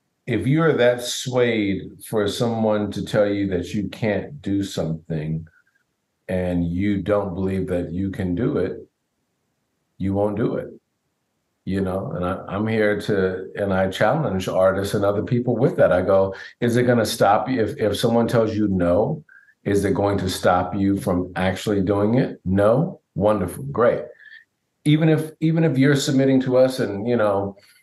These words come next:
we can't get back to you whenever 'cause, you know, there's a lot going on, or, or if I tell an artist, like, "Hey, you know, I don't, I don't really feel like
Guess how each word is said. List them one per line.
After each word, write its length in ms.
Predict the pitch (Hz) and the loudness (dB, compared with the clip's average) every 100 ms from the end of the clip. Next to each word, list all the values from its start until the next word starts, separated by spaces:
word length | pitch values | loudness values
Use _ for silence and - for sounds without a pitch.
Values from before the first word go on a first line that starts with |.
| _ | _
we 140 | 95 104 | -2 0
can't 280 | 110 120 104 | 2 2 2
get 140 | 107 | 4
back 240 | 104 104 104 | 4 4 2
to 80 | |
you 140 | 110 104 | 0 2
whenever 480 | 101 101 101 107 - | 2 2 2 2 0
'cause, 500 | 95 92 90 87 - | -2 -2 -4 -6 -6
you 80 | 107 | -2
know, 180 | 92 95 | 0 0
there's 160 | 92 | -2
a 40 | 87 | 0
lot 260 | 95 90 | 0 0
going 260 | 87 98 95 | 0 0 0
on, 300 | 95 98 113 | 2 2 2
or, 380 | 104 90 90 87 - - - | 2 2 0 -4 -12 -18 -6
or 200 | 101 92 | -2 2
if 80 | 98 | 2
I 140 | 95 | 2
tell 240 | 104 101 | 2 2
an 80 | 101 | 2
artist, 360 | 104 101 101 101 | 2 2 0 0
like, 220 | 98 92 | 0 0
"Hey, 220 | 120 120 | 0 0
you 140 | 104 107 | 0 0
know, 180 | 101 95 | 0 2
I 120 | 95 | 2
don't, 300 | 101 98 92 | 0 -2 -2
I 60 | |
don't 140 | 107 107 | -2 0
really 180 | 104 98 | 0 0
feel 140 | 107 | 2
like 160 | 95 | 2